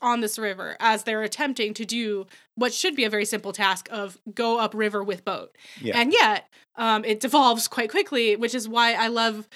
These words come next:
Speaker 1: the Rivets story, 'cause he's so frustrated because he's trying to fix this. Ste-, he gets there, and they're like, "There's your boat." And he looks, and <laughs> his,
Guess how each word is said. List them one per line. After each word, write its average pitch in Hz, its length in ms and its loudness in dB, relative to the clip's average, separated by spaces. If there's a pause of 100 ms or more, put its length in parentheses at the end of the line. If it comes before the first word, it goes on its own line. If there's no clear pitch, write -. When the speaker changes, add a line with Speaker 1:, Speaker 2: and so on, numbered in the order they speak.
(220)
Speaker 1:
the 233 100 4
Rivets 262 480 4
story, 220 600 -2 (220)
'cause 254 180 -6
he's 285 240 -2
so 269 200 0
frustrated 254 640 0
because 226 300 -8
he's 240 140 -6
trying 254 280 0
to 240 80 -4
fix - 280 -4
this. 226 200 -8
Ste-, - 120 -10 (200)
he 339 100 6
gets 466 280 4
there, 208 340 0
and 240 100 -4
they're 277 80 2
like, 247 180 0
"There's 285 200 2
your 302 100 -2
boat." 311 400 0
And 233 100 -6
he 254 80 -2
looks, 269 300 -2
and 233 100 -4
<laughs> 247 80 -2
his, - 240 -8